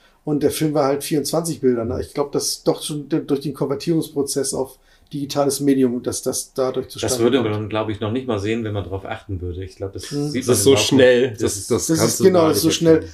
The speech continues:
Speaker 1: Aber ich glaub wirklich, dass es
Speaker 2: Bruchteil
Speaker 1: damit
Speaker 2: von einer
Speaker 1: zusammenhängt, dass es
Speaker 2: Sekunde.
Speaker 1: mehrere Bilder halt dann so zusammen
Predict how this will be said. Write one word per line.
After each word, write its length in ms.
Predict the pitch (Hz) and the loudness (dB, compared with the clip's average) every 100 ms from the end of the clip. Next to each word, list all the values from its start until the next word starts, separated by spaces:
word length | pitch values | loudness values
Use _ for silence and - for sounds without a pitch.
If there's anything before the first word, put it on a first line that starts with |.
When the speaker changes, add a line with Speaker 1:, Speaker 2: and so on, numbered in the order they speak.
| - | 2
Speaker 1:
Aber 80 | 165 | 2
ich 80 | 160 | 6
glaub 220 | 185 - | 4 6
wirklich, 260 | 185 196 - | 2 2 -2
dass 120 | 165 | 0
es 60 | - | 4
Speaker 2:
Bruchteil 200 | 170 165 | 4 6
Speaker 1:
damit 140 | 120 | 4
Speaker 2:
von 20 | |
einer 40 | 131 | 4
Speaker 1:
zusammenhängt, 440 | 165 160 156 143 143 | 4 6 4 4 4
dass 100 | 123 | 4
es 100 | 135 | 2
Speaker 2:
Sekunde. 140 | 131 - - | 0 -10 -2
Speaker 1:
mehrere 360 | 156 202 180 143 | 6 6 6 6
Bilder 360 | 147 180 147 | 8 8 8
halt 200 | 131 131 | 6 4
dann 260 | 139 135 131 | 2 0 -2
so 160 | 135 | -4
zusammen 540 | 135 - 135 127 131 | -4 -2 2 2 0